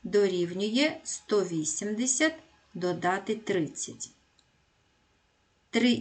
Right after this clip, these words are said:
х дорівнює двомстам десяти, звідси х дорівнює семидесяти. Отже, через х ми позначили з вами кут А Б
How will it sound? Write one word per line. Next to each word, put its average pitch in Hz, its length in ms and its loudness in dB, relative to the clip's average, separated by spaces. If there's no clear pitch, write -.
х - 300 -8
дорівнює 175 760 2
двомстам 185 720 -4
десяти, 180 680 -4
звідси 202 840 -2
х - 220 -6
дорівнює 254 840 2
семидесяти. - 960 -6
Отже, 175 340 2
через 233 420 2
х 220 260 0
ми 196 100 -4
позначили 190 680 -2
з 180 80 -6
вами 185 260 -4
кут 190 320 -4
А 202 180 0
Б 170 220 -4